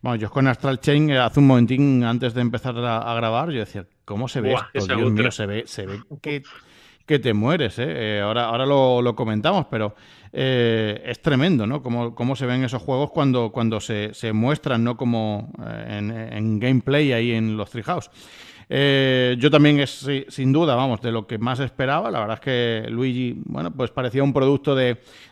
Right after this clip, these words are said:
Speaker 1: de segunda cuando apareció en GameCube, pero se ha convertido en, en algo grande para, para Nintendo con,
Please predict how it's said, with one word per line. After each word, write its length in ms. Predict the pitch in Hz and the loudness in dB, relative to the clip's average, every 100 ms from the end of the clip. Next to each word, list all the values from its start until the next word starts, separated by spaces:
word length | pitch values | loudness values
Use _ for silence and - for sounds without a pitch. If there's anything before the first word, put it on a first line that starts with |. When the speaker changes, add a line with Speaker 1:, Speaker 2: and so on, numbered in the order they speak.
| - | -4
Speaker 1:
de 140 | 127 | -2
segunda 420 | 139 131 185 196 | 0 2 2 2
cuando 380 | 143 135 127 123 | 0 0 2 2
apareció 440 | 120 127 120 131 131 | 0 0 -2 0 2
en 80 | |
GameCube, 500 | 127 123 123 143 190 - | 2 2 0 0 -2 -2
pero 140 | 117 | -4
se 80 | 113 | -6
ha 60 | 107 | -4
convertido 580 | 127 123 117 117 127 | -2 -2 -4 -6 -4
en, 320 | 131 117 113 - | -2 -2 -4 -4
en 140 | 117 | -4
algo 260 | 110 120 135 | -4 0 0
grande 340 | 117 139 120 | 0 0 0
para, 380 | 107 107 104 107 | -2 -2 -4 -4
para 180 | 113 113 | -4 -2
Nintendo 460 | 113 110 123 135 | -2 -2 -2 -2
con, 400 | 135 117 113 - | -4 -4 -6 -10